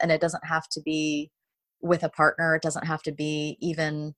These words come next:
through the act of intercourse. There's so many different ways, which is why I constantly go back to dance and constantly go back to, uh,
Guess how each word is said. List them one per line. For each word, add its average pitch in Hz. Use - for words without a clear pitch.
through 175
the 160
act 143
of 151
intercourse. 156
There's 156
so 165
many 156
different 170
ways, -
which 185
is 180
why 160
I 160
constantly 160
go 147
back 147
to 160
dance 131
and 151
constantly 143
go 139
back 139
to, 139
uh, 143